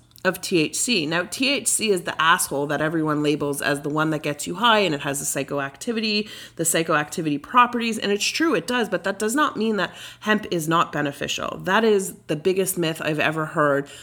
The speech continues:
But for some, people don't want it, and that's totally okay, but that doesn't mean you can't utilize the plants and still benefit from the medicinal aspects of hemp and from, um, marijuana. So basically, if you think about it,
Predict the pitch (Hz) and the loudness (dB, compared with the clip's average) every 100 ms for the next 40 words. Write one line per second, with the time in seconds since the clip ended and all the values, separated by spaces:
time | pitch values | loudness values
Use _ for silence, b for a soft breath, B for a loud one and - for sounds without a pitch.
0 | B - 180 226 214 - 202 208 226 B | B 0 2 2 2 4 4 4 2 B
1 | B B - - 190 214 214 196 214 220 | B B -10 -4 0 2 2 2 2 2
2 | 151 - 170 175 185 196 - - 208 202 | 0 -2 -2 0 0 0 -4 0 2 2
3 | 190 180 180 202 170 160 180 185 196 190 | 2 0 0 0 0 -2 -2 -2 -2 -2
4 | - 180 180 170 196 170 170 170 165 160 | -2 0 0 -2 -2 -4 -2 -2 0 2
5 | 165 165 - - 180 147 147 147 - 170 | 0 -4 -10 -4 0 0 -2 -4 -2 -2
6 | 156 156 165 160 - - 156 147 151 147 | -2 0 0 0 -4 -4 -2 0 0 -2
7 | 170 165 170 147 143 156 - 151 139 - | -2 -2 -2 -2 0 0 -2 -2 -4 -4
8 | - B B B 170 170 170 156 143 - | -12 B B B 4 4 2 -2 -2 -4
9 | - 165 165 - 139 143 - _ _ _ | 0 2 2 0 0 0 -6 _ _ _
10 | _ - - 175 135 - 151 143 135 143 | _ -4 2 2 2 2 2 4 2 0
11 | 135 - - B B B 214 214 - 233 | 0 -2 -8 B B B 2 2 2 2
12 | 247 262 247 240 196 190 208 208 185 170 | 2 0 0 0 -2 -2 0 0 2 4
13 | 160 156 | 4 0